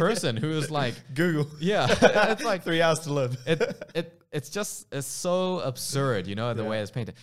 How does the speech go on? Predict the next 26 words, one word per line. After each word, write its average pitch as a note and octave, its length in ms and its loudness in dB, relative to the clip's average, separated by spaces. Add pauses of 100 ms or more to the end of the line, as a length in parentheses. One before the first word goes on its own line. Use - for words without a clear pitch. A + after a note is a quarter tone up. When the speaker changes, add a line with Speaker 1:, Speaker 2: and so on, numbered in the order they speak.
(100)
Speaker 1:
And B2+ 80 -6
Speaker 2:
Yeah. - 20 -2
Speaker 1:
actually, D#3+ 240 -4
there's D#3 200 -4
this E3+ 200 -8
drama B2 400 -4
that G#2+ 220 -6
the A#2 100 -6
whole F#3+ 220 -6
synopsis A2 760 -8
is, G#2 160 -12
like, F#2+ 260 -8 (260)
you've A#2+ 140 -10
got G#2+ 200 -8
two C3 180 -6
doctors. A2 440 -8 (220)
One A2 200 -4
of C#3 60 -4
them B2+ 120 -6
is F#2+ 140 -10
really G#2 160 -8
smart, G#2 400 -8 (160)
but G#2 100 -16
the - 140 -14
other B2+ 200 -4
one C3+ 300 -6